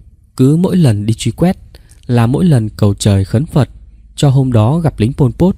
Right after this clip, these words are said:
càng sớm càng tốt. Khi gặp địch, lợi dụng địa hình địa vật, tôi bắn ngay trái đầu tiên,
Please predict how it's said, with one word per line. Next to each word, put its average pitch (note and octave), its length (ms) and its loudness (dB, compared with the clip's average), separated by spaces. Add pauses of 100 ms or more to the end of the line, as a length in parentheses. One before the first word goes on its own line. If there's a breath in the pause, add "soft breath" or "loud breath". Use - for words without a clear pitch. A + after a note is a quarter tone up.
(140)
càng A2 180 -4
sớm A2+ 360 -2
càng A2+ 240 -4
tốt. E3+ 180 0 (720 soft breath)
Khi C#3+ 200 -2
gặp A2+ 180 -2
địch, G2+ 180 -2 (280)
lợi A2 200 0
dụng A2+ 280 -2
địa A2+ 180 -2
hình G#2+ 220 0
địa - 140 -4
vật, G#2 180 -2 (580 soft breath)
tôi A#2+ 240 4
bắn A#2 280 -2
ngay E3+ 200 2
trái A#2+ 180 -2
đầu C#3 140 2
tiên, A#2 300 0